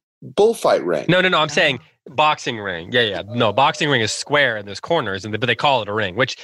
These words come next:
Speaker 2: maybe that comes from the idea of, like, the, um, what's, what was Gladiator? Where did they, the, the Colosseum?
Speaker 1: Yeah.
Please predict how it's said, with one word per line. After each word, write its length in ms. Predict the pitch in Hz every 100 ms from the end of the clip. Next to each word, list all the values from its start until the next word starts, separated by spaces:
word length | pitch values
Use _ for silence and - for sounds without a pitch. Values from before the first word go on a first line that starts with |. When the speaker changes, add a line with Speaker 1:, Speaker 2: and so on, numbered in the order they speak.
| - -
Speaker 2:
maybe 180 | 139 143
that 160 | 127
comes 240 | - 127 -
from 560 | - 113 104 98 90 - _ _ _ _ -
the 160 | 110
idea 260 | 104 104 104
of, 100 | 92
like, 240 | 95 87 -
the, 480 | 92 85 82 80 78 _ _ _
um, 400 | 87 73 65 57 _ _ _ _ _ _ _ _ _ _
what's, 180 | 131 - _ _
what 60 | 147
was 120 | 104 - _ _ _ _ -
Gladiator? 520 | 127 113 107 101 95
Where 140 | 117
did 160 | 127 117
they, 40 | - -
the, 80 | 104 _
the 100 | 98
Colosseum? 520 | - 120 - 95 78 - - _ - _
Speaker 1:
Yeah. 240 | 113 101